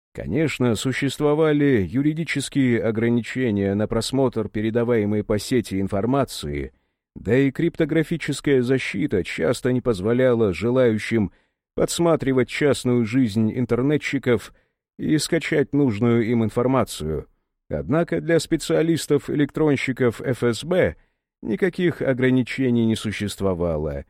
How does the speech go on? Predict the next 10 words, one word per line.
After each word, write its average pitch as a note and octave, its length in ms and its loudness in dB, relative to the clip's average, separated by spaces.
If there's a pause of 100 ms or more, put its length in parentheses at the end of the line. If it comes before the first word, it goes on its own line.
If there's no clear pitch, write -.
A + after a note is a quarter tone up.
(380)
Взламывать A#2 680 0
коды B2+ 340 2
защиты A2 560 -2
компьютерных A2 640 0
сетей A#2 680 -4
они F3+ 260 -2
умели E3 460 2
не D3 120 4
хуже C3+ 400 0
любого B2+ 560 4